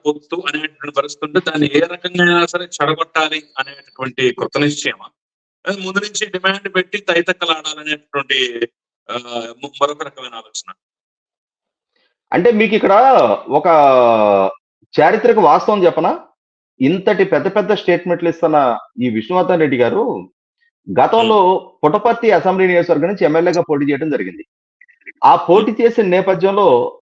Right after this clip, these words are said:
Speaker 2: ఆయనకు వచ్చిన ఓట్లు ఏంటో తెలుసా మీకు? ఒక ఎమ్మెల్యే అభ్యర్థిగా
Speaker 1: Ah.
Speaker 2: పోటీ చేసిన విష్ణువర్ధన్ రెడ్డి గారికి ఎమ్మెల్యే
Speaker 1: Hmm.
Speaker 2: అభ్యర్థికి దక్కిన ఓట్లు ఏడు వందల తొంభై రెండు ఓట్లు.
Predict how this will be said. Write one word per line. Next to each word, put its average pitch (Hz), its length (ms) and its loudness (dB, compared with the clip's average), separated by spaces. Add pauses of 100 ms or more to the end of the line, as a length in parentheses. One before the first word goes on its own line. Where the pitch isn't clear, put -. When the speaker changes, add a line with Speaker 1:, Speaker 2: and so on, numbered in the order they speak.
Speaker 2:
ఆయనకు 165 280 2
వచ్చిన 226 220 2
ఓట్లు 196 360 2
ఏంటో 196 140 -2
తెలుసా 165 280 -2
మీకు? 175 320 -6 (460)
ఒక 123 120 2
ఎమ్మెల్యే 196 420 4
అభ్యర్థిగా 185 400 2
Speaker 1:
Ah. 170 60 0
Speaker 2:
పోటీ 156 200 -2
చేసిన 151 280 -2 (340)
విష్ణువర్ధన్ 180 420 0
రెడ్డి 147 160 0
గారికి 135 420 0 (520)
ఎమ్మెల్యే 220 440 2
Speaker 1:
Hmm. 214 80 2
Speaker 2:
అభ్యర్థికి 185 320 -2
దక్కిన 165 260 0
ఓట్లు 196 320 0
ఏడు 170 220 4
వందల 175 280 0
తొంభై 143 220 -2
రెండు 131 180 -4
ఓట్లు. 131 240 -6